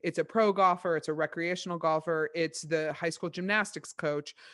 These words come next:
no matter who they are selling to, the Nike brand is always tapping in to the inner elite athlete inside of all of us who happens to be, like, a nineteen-year-old man,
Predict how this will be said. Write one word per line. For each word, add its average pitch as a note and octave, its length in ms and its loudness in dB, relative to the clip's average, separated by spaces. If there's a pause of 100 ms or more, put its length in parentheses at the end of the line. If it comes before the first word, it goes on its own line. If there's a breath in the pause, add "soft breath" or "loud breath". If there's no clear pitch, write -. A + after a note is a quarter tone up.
(120)
no F#3 140 4
matter F#3+ 560 2
who A#3 240 2
they G3+ 120 2
are F3+ 140 0
selling E3+ 380 -2
to, D#3 240 -4
the D3+ 100 -6
Nike D#3 340 -4
brand E3 360 -2
is D3 200 -2
always F3+ 340 2
tapping F3+ 440 -4
in D#3+ 360 -4 (280 loud breath)
to E3 120 -10
the D#3+ 260 -6
inner G3+ 380 0
elite F3 440 -2 (100)
athlete D#3 480 -2
inside E3 400 -2
of A3+ 180 -2
all A3+ 220 4
of E3 80 0
us E3 160 0
who D#3 140 -2
happens C#4 600 2
to C#4 140 0
be, F#3 580 2 (220 loud breath)
like, F#3 240 4
a F#3 80 4
nineteen-year-old G#3 1040 0
man, F#2+ 320 -8